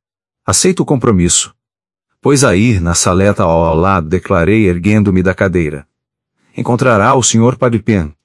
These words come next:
Tapasse o documento pela minuta que lhe vou dar. Já escrita, com licença." E saí da sala, para ir buscar a minuta à, à gaveta da minha secretária, e principalmente para respirar, no alívio daquela solução.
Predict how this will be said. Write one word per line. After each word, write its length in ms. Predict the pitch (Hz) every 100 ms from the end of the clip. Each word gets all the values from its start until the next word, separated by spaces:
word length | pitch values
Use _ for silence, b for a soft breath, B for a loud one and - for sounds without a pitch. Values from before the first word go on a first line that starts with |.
| _
Tapasse 440 | - - 95 104 -
o 40 |
documento 500 | 104 101 98 123 117
pela 200 | 123 123
minuta 400 | 127 104 135 135
que 120 | 117
lhe 100 | 107
vou 220 | 95 107
dar. 260 | 90 73 - _ _ _ _ _ _
Já 220 | - 101
escrita, 640 | 98 85 - 101 82 -
com 180 | 71 110
licença." 600 | 113 110 85 76 - - - _ _ _ _
E 60 | -
saí 240 | - 123
da 120 | 156 -
sala, 420 | - 104 113 - _ _ _ _ _
para 200 | 131 147
ir 100 | 160
buscar 440 | 110 104 - 123
a 60 | 127
minuta 500 | 110 98 123 139 123
à, 220 | 107 107
à 60 | 110
gaveta 420 | 113 92 117 107
da 100 | 101
minha 160 | 104
secretária, 800 | 104 110 143 110 101 113 113 90 _ _
e 100 | -
principalmente 600 | 135 170 - 156 139 127
para 140 | 123 113
respirar, 560 | 120 139 104 98 101 _
no 140 | - 117
alívio 260 | 107 110
daquela 320 | 98 92 117 110
solução. 560 | 151 151 - 95 69